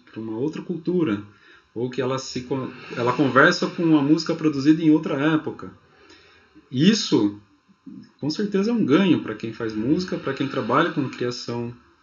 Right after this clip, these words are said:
musical. E, então, não tem como a teoria travar ninguém, é impossível, ao contrário, ela vai ampliar o seu horizonte.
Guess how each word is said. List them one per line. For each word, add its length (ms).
musical. 640
E, 300
então, 200
não 120
tem 180
como 360
a 80
teoria 480
travar 540
ninguém, 600
é 100
impossível, 720
ao 80
contrário, 540
ela 160
vai 160
ampliar 360
o 80
seu 200
horizonte. 600